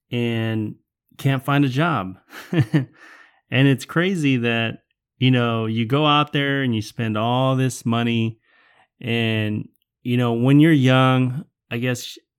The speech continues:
you know, you're thinking, "Yeah, I'm gonna get this degree and I'm gonna get this high paying job."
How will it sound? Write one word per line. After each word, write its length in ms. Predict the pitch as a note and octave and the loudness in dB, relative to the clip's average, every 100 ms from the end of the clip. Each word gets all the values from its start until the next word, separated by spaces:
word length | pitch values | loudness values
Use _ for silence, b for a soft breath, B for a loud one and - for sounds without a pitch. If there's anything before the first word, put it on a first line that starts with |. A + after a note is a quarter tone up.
| _ _ | _ _
you 140 | C3 B2 | -4 -2
know, 100 | A#2 | -2
you're 200 | A#2 A#2+ | -2 -4
thinking, 380 | A#2+ A#2+ G#2+ G#2+ | -2 -4 -2 -2
"Yeah, 260 | A#2+ B2+ | 0 0
I'm 100 | B2+ | 0
gonna 160 | A2+ A2+ | 0 -2
get 140 | A2 | -4
this 160 | A2+ - | -10 -18
degree 540 | B2 A#2+ B2+ C3 B2+ | -14 -4 0 2 2
and 180 | A#2 G#2+ | 0 -4
I'm 120 | - G#2+ | -6 -8
gonna 120 | G#2+ | -8
get 140 | G#2 | -10
this 140 | G#2 - | -12 -10
high 180 | A2 | -8
paying 360 | G#2+ - G#2+ G2+ | -8 -6 -6 -6
job." 500 | A2 B2 B2 A#2+ A#2 | -4 -2 -2 -2 -6